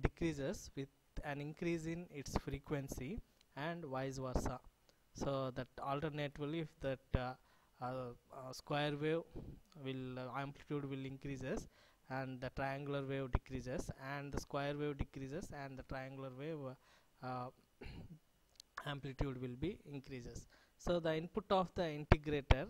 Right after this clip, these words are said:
A two is a square wave, while its output is a triangular wave. Therefore, the output of A two to be triangular wave, so that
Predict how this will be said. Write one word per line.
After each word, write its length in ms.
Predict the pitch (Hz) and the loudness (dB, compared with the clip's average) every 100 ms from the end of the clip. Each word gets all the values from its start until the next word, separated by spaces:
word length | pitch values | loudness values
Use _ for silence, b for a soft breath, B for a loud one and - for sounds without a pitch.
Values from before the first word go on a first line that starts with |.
| 131 | 0
A 180 | 143 | 2
two 180 | 147 170 | 8 8
is 220 | 160 147 | 8 4
a 100 | 143 | 2
square 380 | 139 - 131 131 123 | 2 2 2 2 0
wave, 220 | 120 190 - b b b - | -2 -2 -4 b b b -2
while 200 | 143 147 | 0 2
its 220 | 143 - | 2 4
output 400 | 143 151 - 185 - | 2 2 0 -2 2
is 240 | - 139 143 | 0 2 0
a 140 | 185 - - | -2 -2 -2
triangular 540 | 143 135 139 143 160 220 b b - | 0 2 0 0 0 -2 b b -8
wave. 180 | 131 120 - - b b b - | -2 -2 -2 -14 b b b 2
Therefore, 500 | 156 - 143 165 220 - - _ _ 143 | 2 4 4 4 2 -6 -20 _ _ 2
the 120 | 139 | 4
output 420 | 147 175 - 190 | 6 6 4 8
of 220 | 190 190 | 8 8
A 160 | 156 160 | 4 4
two 200 | - 175 | 6 4
to 140 | - 151 | 6 12
be 260 | 160 208 - - | 12 12 2 0
triangular 520 | 156 147 151 156 160 | 4 6 4 6 4
wave, 280 | 143 131 170 - b b - | 4 4 2 0 b b -4
so 160 | - | 0
that 160 | 143 139 | 2 2